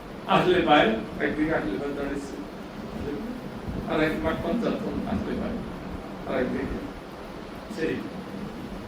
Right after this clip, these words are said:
আমির মাবিয়ার বংশধর উমাইয়া, তারাও রাজবংশ,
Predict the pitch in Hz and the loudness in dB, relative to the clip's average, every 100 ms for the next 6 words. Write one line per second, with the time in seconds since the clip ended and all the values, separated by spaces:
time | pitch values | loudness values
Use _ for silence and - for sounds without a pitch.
0 | - - - - - 143 143 135 127 143 | -8 -8 -10 -6 -2 0 2 0 0 0
1 | - - - - 202 190 - 156 147 - | 0 0 0 0 0 -2 -4 -6 -6 -2
2 | 135 131 117 101 - - - - - - | 0 2 2 0 -4 -6 -8 -8 -10 -8
3 | - - - - - - - - - - | -8 -8 -8 -8 -4 -2 -2 -2 -4 -4
4 | - - - 170 151 165 - - - - | -6 -6 -2 4 6 6 6 4 2 0
5 | - | 0